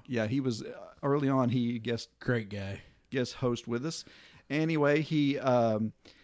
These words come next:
Speaker 1: he sent us a, a suggestion via Facebook.
Speaker 2: Right.
Speaker 1: And, uh, here's, here's what he says. He says, "The question I'd like to hear your thoughts on."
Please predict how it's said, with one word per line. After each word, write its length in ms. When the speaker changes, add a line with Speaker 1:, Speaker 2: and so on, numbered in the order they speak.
Speaker 1:
he 200
sent 340
us 380
a, 420
a 180
suggestion 760
via 320
Facebook. 500
Speaker 2:
Right. 280
Speaker 1:
And, 420
uh, 280
here's, 400
here's 200
what 100
he 80
says. 320
He 80
says, 260
"The 60
question 600
I'd 180
like 280
to 120
hear 420
your 200
thoughts 480
on." 280